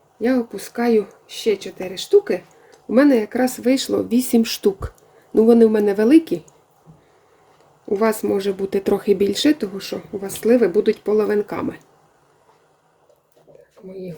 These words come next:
гомбовці майже готові. Зараз дістану сметанку. Так, де б мені її притулити? Отут. Ось, отаке кружельце.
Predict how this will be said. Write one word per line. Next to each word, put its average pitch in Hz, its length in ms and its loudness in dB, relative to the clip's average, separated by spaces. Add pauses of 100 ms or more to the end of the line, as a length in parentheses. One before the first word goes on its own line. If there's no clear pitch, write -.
(120)
гомбовці 180 760 -12
майже 175 400 -8
готові. 170 640 -8 (500)
Зараз 180 320 -6
дістану - 460 -16
сметанку. 175 760 -14 (2250)
Так, - 320 -20 (280)
де 185 60 -20
б - 120 -20
мені 180 260 -12
її 165 320 -20 (260)
притулити? 180 680 -10 (1700)
Отут. - 480 -8 (2250)
Ось, - 460 -20 (260)
отаке - 500 -10
кружельце. 175 640 -20